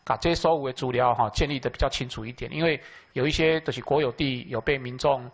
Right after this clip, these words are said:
啊使用啊，这个部分到底的权利义务关系怎么样啊？我，咱，咱也透过这样子的一个研究案，啊，甲民众的需求，咱来做规划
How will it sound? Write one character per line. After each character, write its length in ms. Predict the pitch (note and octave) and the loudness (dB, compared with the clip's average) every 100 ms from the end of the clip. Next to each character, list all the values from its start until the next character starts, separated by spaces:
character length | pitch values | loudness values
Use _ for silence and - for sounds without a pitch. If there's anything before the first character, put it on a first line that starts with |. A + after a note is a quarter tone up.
| - - - | -18 -20 -8
啊 140 | - A#2+ | -2 2
使 240 | - A2+ | 2 2
用 180 | C3+ C#3 - - _ _ - | 2 2 -2 -20 _ _ -4
啊， 80 | C3+ | 0
这 120 | F3+ | 2
个 80 | D3 | 0
部 120 | D#3+ | 0
分 140 | D#3 C#3+ | 0 2
到 120 | C#3+ | 2
底 120 | A2+ | 0
的 80 | A#2+ | -6
权 180 | - B2+ | -4 -2
利 140 | C#3+ | -2
义 80 | C#3+ | -4
务 80 | C#3 | -2
关 200 | C#3+ B2+ | -2 -2
系 140 | C3+ | -4
怎 140 | - | -6
么 80 | A#2 | -4
样 200 | B2 C3 | 0 0
啊？ 120 | A#2 | 0
我， 180 | A#2 C#3+ D#3 D#3 | 2 4 2 2
咱， 120 | E3 E3+ | 0 2
咱 120 | E3+ | 0
也 80 | F3 | 2
透 160 | F3 E3 | 0 0
过 200 | D#3+ C#3+ | 2 2
这 140 | E3 | 4
样 120 | D3 | 2
子 120 | C3+ B2+ | 0 -4
的 160 | C3 | -2
一 20 | |
个 220 | C3+ C3+ C3 | 0 0 0
研 120 | B2 | -2
究 200 | B2+ C3+ | 2 4
案， 200 | C3+ B2 - - - - - | 4 2 -8 -20 -20 -20 -4
啊， 80 | C#3 | 2
甲 120 | F3 | 4
民 140 | D3+ D3 | 2 -4
众 200 | C3 B2 | -6 -6
的 100 | A#2+ | -6
需 180 | - A#2+ | -4 -4
求， 340 | A#2+ A2+ A2+ - - | -2 -4 -4 -6 -2
咱 120 | D3 | 0
来 120 | C3+ | 0
做 200 | - D3+ | 2 0
规 240 | C3+ B2+ | 0 -2
划 360 | A#2+ A#2+ A#2 B2+ | 2 2 0 -4